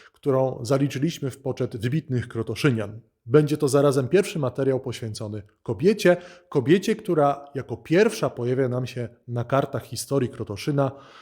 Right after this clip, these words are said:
w nieco szerszym kontekście niż sama tylko wzmianka o tym, że żyła, że istniała.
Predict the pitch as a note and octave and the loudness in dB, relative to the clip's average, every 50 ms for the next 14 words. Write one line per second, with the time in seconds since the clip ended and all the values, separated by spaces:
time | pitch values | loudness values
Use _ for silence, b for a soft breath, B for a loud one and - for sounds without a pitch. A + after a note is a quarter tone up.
0 | B B B - B2 B2+ C#3 C3 - C3+ A#2+ - - F3 F3+ - - D#3 C#3 B2 | B B B -8 -2 -2 0 0 0 0 0 4 6 4 6 4 2 -2 -2 -4
1 | B2 A2 - D3 C#3+ - - C#3 A#2+ A#2 B2+ E3 G3 F#3 - - E3 D#3 D#3 D3 | -4 -4 -2 -2 -2 -4 -4 -6 -4 -2 0 0 0 0 0 -2 0 0 0 0
2 | B2+ - B2 A#2+ - B2 G2+ G2+ A2 B2 B2+ B2+ A#2 A#2 - - A2 - A2+ G#2+ | 0 0 -4 -4 -4 -4 -4 -4 -4 -4 -4 -4 -4 -6 -8 -8 -8 -8 -8 -10
3 | G#2+ G#2 F#2 F#2 F#2+ F#2+ G2 G2 _ A#2+ A2+ G#2+ C#3 E3+ D#3+ C3+ B2 A#2+ A2+ - | -8 -10 -8 -8 -6 -8 -8 -8 _ -8 -2 0 2 2 2 2 0 -2 -4 -8
4 | G#2+ G#2 G#2 - A2+ G#2+ G2+ - - - A2 G#2 G2+ G2 G#2+ - _ | -8 -10 -10 -10 -12 -14 -14 -14 -14 -12 -10 -10 -10 -10 -12 -16 _